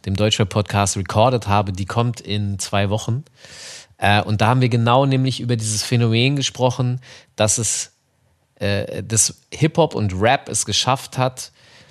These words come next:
ähm, die Tür einzutreten zu diesem Raum, wo die Party stattfindet, aber man bisher nicht eingeladen war und auch nicht mitmachen durfte. Und jetzt ist man auf dieser Party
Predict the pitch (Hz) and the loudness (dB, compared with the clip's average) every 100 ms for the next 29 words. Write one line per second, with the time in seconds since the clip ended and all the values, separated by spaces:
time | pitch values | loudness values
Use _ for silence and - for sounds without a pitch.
0 | _ _ - 104 107 113 98 104 - 160 | _ _ -2 -2 -2 -4 -2 -2 2 4
1 | 175 - 110 143 - 143 - 143 143 143 | 4 2 0 0 -2 -4 -2 0 0 -4
2 | 143 - 117 98 113 101 101 98 95 90 | -6 -4 -4 -2 -4 -2 -4 -4 -6 -8
3 | - 85 101 131 160 135 120 107 87 120 | -12 0 2 2 0 0 -2 -2 0 2
4 | 175 131 - 113 110 - 123 147 - 101 | 2 0 -2 -2 -2 0 0 -2 0 0
5 | 101 110 110 110 113 113 - - _ _ | 2 2 2 0 0 -4 -8 -20 _ _
6 | - 113 120 123 127 113 104 127 135 117 | -2 0 2 2 2 0 0 0 2 4
7 | 117 120 110 113 123 120 107 104 101 104 | 4 2 0 2 2 2 -2 0 0 0
8 | 117 120 104 104 92 87 85 - 78 - | -2 2 0 0 -2 -2 -4 -8 -10 -10
9 | - - - - _ - 113 - 151 - | -18 -16 -16 -18 _ 2 2 2 0 0
10 | 156 151 - 110 104 95 101 101 - 113 | 0 0 -2 0 -2 0 2 2 0 -4
11 | 147 | -4